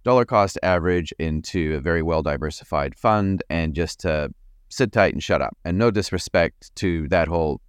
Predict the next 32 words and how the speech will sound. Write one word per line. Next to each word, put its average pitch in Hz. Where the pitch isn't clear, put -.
industry 76
because 69
I'm, 73
I'm 73
in 87
that. 69
But 73
I 95
think 113
when 120
it 113
comes 127
to 131
looking 104
at 78
this 85
from 92
a 80
macro 82
framework, 90
I'm 87
just 90
wondering, 87
why 113
is 101
it 76
that 82
everyday 80
investors 76
don't 98
kind 101
of 78